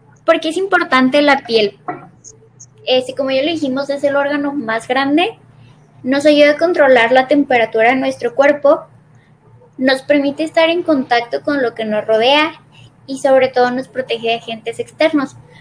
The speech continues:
Alguno de estos agentes que n-, nos protege es la radiación. Eh, los rayos U V A,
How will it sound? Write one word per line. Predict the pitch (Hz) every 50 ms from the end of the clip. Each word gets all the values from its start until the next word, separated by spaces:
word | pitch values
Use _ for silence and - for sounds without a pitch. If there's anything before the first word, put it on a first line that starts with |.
| - _ _ -
Alguno | 247 269 254 294 285 294 330
de | 339 330
estos | 320 - 339 320 330
agentes | 302 - - 269 254 247 247 262 262
que | - -
n-, | 277 269 262 - - - - -
nos | 247 247 247
protege | _ - 226 247 - 277 277 269 - 220 - - - - - - - - - - - - -
es | - 240 233 226 226 -
la | 240 226
radiación. | 233 240 247 240 233 247 254 - 330 339 349 359 - - - - - - - - - - _ _ _ _ _ _ - - _ _ _ _ _ _ _ _ _ - - - - -
Eh, | 254 262 247 247 240 240 233 233 226 226 226 226 233 233 233
los | 233 233 240 240
rayos | 277 285 277 269 277 302 320 330 320 - - _ - -
U | 269 - - 262 269 247
V | 247 247 240
A, | 247 254 277 -